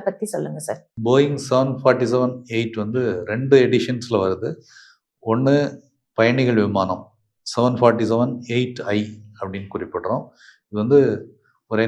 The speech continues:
Speaker 2: நேரத்தில் நானூத்தி அறுபத்தி ஏழு பயணிகளை சுமந்து செல்லக்கூடியது. இன்னொரு எடிஷன் சரக்கு விமானம்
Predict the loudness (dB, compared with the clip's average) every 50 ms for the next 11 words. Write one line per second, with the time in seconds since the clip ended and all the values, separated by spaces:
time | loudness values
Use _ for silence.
0 | 0 0 -2 -2 -2 -2 -2 -4 -4 -4 -6 -12 _ _ -4 -2 0 0 0 0
1 | -4 -4 0 0 0 2 2 0 -2 -2 -2 -2 -2 -2 -4 -6 -6 -4 -4 -4
2 | -4 -4 -4 -2 -2 -4 -4 -8 -10 -10 -6 -4 -4 -4 -4 -6 -8 -8 -10 -10
3 | -10 -12 -12 -12 -12 -10 -10 -10 -10 -12 -14 -16 _ _ _ _ _ _ _ _
4 | -4 0 6 8 8 8 8 6 4 4 0 0 -2 -4 -4 -6 -8 -10 -16 -20
5 | -20 _ -20 -4 0 2 4 4 4 2 2 2 4 4 4 4 2 0 -2 -2
6 | -4 -8